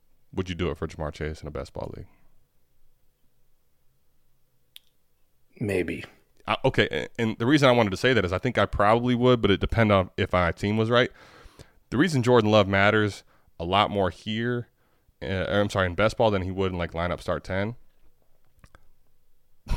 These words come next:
Speaker 1: Lineup start ten, I got these three quarterbacks. Like, I'm not saying I can't get something for Jordan Love, but there's no certainty that someone's gonna pay something for Jordan Love, right? In best ball,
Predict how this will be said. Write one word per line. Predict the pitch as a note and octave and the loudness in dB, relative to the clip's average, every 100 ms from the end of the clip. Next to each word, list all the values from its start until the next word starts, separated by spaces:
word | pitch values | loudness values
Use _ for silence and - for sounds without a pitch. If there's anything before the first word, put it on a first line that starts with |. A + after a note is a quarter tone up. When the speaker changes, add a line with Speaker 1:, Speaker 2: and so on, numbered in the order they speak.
| - | -4
Speaker 1:
Lineup | D3+ C4+ | -4 -4
start | - B2 - | 2 0 2
ten, | C3+ D3+ A2+ | 2 2 2
I | A#2+ | 0
got | C3 | -2
these | A#2+ A#2+ - | -2 -6 -6
three | A2+ | -10
quarterbacks. | - G#2 C3+ D3 D3 G2 | -4 -2 -2 -2 -2 -4
Like, | F#2 - | -6 -4
I'm | D3+ | -2
not | D3+ | -2
saying | - B2 | 0 0
I | G2 | 0
can't | - A2+ F2 | -2 -4 -2
get | G#2 | -6
something | - G2 | -4 -8
for | - F#2+ | -4 -4
Jordan | F#2+ F#2+ F2 | -2 -2 0
Love, | F2+ G2+ - _ _ _ - | 0 0 -2 _ _ _ -4
but | A2+ | -2
there's | A#2 | 0
no | D#3+ - | 0 0
certainty | - B2 G2 F#2+ | 2 2 2 -6
that | E2 - | -8 -6
someone's | F#2 E2 | -4 -4
gonna | - D#2 | -6 -8
pay | - E2+ | -4 -4
something | D#2 E2 E2+ | -6 -10 -12
for | D#2+ | -10
Jordan | C#2+ G1+ | -8 -10
Love, | G1+ G1+ | -10 -10
right? | C#2+ E2 - - - - | -6 -6 -8 -20 -20 -8
In | G#2+ | -6
best | G2 D#3+ F#3+ | 4 4 6
ball, | A2+ G2 F#2+ | 6 6 6